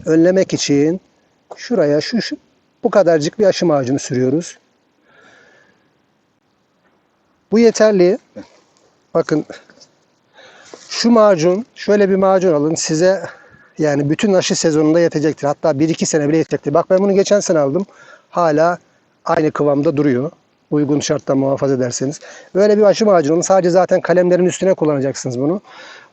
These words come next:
Bu size yaklaşık bir iki sene gidecektir. Yetecektir.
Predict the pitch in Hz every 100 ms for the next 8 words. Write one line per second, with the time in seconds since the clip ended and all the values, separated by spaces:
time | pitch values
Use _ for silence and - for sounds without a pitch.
0 | _ 185 - 139 170 175 175 196 156 -
1 | 143 147 160 151 151 156 165 147 139 -
2 | 175 - _ _ 151 135 135 127 175 -